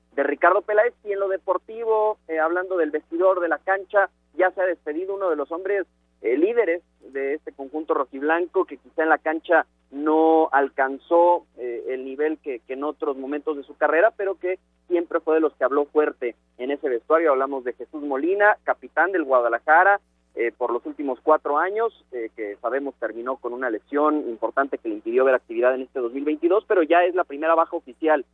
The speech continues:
del rebaño. Se ha despedido en redes sociales, no entraba más en planes y, eh, a los treinta y cuatro años de edad buscará dónde continuar su carrera. En ese mismo sentido, en ese mismo tenor, se encuentran algunos otros futbolistas que, eh, podrían estar viviendo sus últimos días,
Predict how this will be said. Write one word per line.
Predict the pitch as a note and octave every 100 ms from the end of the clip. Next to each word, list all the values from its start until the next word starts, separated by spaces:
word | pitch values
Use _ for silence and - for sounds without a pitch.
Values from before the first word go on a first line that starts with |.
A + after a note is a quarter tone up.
| _ _
del | - C3
rebaño. | C3+ E3 G3 F#3+
Se | D#3+
ha |
despedido | D3+ C#3 C#3 D3 D3+
en | C#3+
redes | C#3+ D3
sociales, | C#3+ C3 F#3 F#3+ G3
no | D3+ D#3
entraba | D3 D3 C#3+ C#3
más | C#3
en | B2+
planes | B2 E3 G#3+ A#3 - _ _
y, | - F#4+ - _
eh, | C3+
a | B2+
los | C3+
treinta | - C3 C3
y |
cuatro | D#3+ D#3 D3+
años | D3+ D3
de | C3
edad | B2+ C#3+
buscará | C#3+ - B2 C#3 - _ -
dónde | C#3 D3 C#3+
continuar | C3+ A#2 A#2 B2 C3+ - _
su | C3
carrera. | - A#2+ C3 C3 -
En | D#3+
ese | G3 G#3
mismo | G3 G#3 F#3+ G3+ G3 F#3 - -
sentido, | D#3+ E3 A#3+ A#3+
en | G3
ese | F#3
mismo | F3+ F#3 E3+ E3+ D#3 C#3+ -
tenor, | D#3+ F3 G#3 A3+ -
se |
encuentran | D3+ D#3+ E3 D#3+ D3
algunos | C#3+ D#3+
otros | D#3+ E3 -
futbolistas | C3+ C#3 D#3 F3+ -
que, | D#3+ F3 _ _ _
eh, | A#2+
podrían | C3 D3 D3+ D#3+
estar | D3+ D#3
viviendo | D3 D#3 D#3
sus | - D#3+
últimos | D#3 D3+ C3 C3+
días, | E3+ D#3